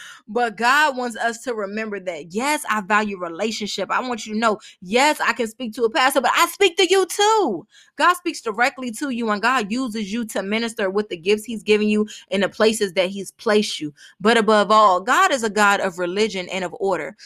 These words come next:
So we can't say, "Because I have relationship, I no longer want religion," because how will you know what rules to follow? In any fruitful earthly relationship, you know your partner so well, you know what they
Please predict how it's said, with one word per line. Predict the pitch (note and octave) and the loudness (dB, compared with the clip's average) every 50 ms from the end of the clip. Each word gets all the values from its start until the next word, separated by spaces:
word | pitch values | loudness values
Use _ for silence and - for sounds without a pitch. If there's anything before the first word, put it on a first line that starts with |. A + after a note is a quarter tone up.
| - _ | -14 _
So | - - A#3 | 0 2 2
we | A3 C#4+ D4+ | 2 2 -2
can't | - - D#4+ C4+ A#3+ G#3+ | 0 0 0 0 0 0
say, | - C4+ C4 C4 | 0 2 2 2
"Because | G#3+ A#3 A3 - A#3 G#3 | 0 -2 -4 -4 -2 0
I | G#3+ F#3 | 0 0
have | G#3+ G#3+ F#3+ F#3 | 2 0 0 0
relationship, | F3 E3+ F3 G#3 A#3 G#3+ - G3 - - G3 F#3 - G#3 | -2 0 0 -2 -2 -2 -6 -8 -4 -4 -4 -2 0 0
I | G3 G#3+ | 0 2
no | A3 G3+ G3+ | 0 0 2
longer | G#3 G#3 G#3 G#3 F#3+ G3 | 2 2 2 2 0 -2
want | G3 G3 F#3 F3 F3+ | -2 -2 -4 -4 -6
religion," | F#3 G3+ A#3+ D4 C4 A3+ A#3 A3 | -2 -2 -2 -2 0 -2 -4 -4
because | A3+ A3 C4+ A#3+ B3 - | -4 -4 -4 -4 -4 -2
how | C4+ D4+ D#4 D4+ | 0 0 0 0
will | C#4+ C#4 | 0 -4
you | A3+ B3+ C4+ C4 | -4 -6 -4 0
know | B3+ C4 C4 | 2 2 2
what | A#3 C#4 C#4 A3+ | 2 0 -4 -2
rules | A3+ C4 D#4 F4 F#4 - - | -2 -2 -2 -2 -4 -4 -6
to | G3 - | -6 0
follow? | - E3+ C#3+ C#3+ - - - _ _ _ _ _ _ _ _ _ _ _ _ _ _ _ _ _ _ _ _ _ _ _ _ _ _ - _ _ | 0 0 0 0 -6 -12 -18 _ _ _ _ _ _ _ _ _ _ _ _ _ _ _ _ _ _ _ _ _ _ _ _ _ _ -20 _ _
In | C#4+ D#4 D#4 C#4+ - D4+ | 2 2 2 2 0 2
any | F4 G#4 G#4+ G4+ F4+ | 2 4 4 4 2
fruitful | E4+ - D#4 E4 E4+ D#4+ E4 D4+ C4 - - | 2 2 2 2 2 2 4 4 4 4 6
earthly | A#3 C#4 D4 D4 D4+ C#4+ C#4+ | 4 4 4 2 0 -4 0
relationship, | B3 B3 A#3 A#3 B3 C#4 D#4 - C4+ B3 - B3 A#3 A3+ G#3+ - - - - - | 2 2 4 4 2 2 2 -2 -4 -6 0 0 0 0 0 -4 -14 -20 -8 -2
you | A#3 D4+ E4 | -2 0 0
know | C#4+ B3 A#3+ B3+ C4 C#4 C#4+ | 0 0 2 4 4 4 4
your | C4 C4 B3 | 4 0 0
partner | G#3+ - D4 C4+ - - A#3+ A#3 | 2 2 2 2 2 0 -2 -4
so | A3 - A#3+ A3+ | 0 0 0 2
well, | A3 A3+ B3 B3+ A3+ G#3 | 4 4 4 4 4 2
you | G#3 G#3 A#3 A3+ | 2 0 0 0
know | G#3+ G3+ F#3+ F#3+ F#3 E3+ | 2 4 4 4 2 0
what | E3 E3 D#3+ F#3 F#3+ G3+ | -4 -4 -6 -4 -2 -2
they | G3+ | -2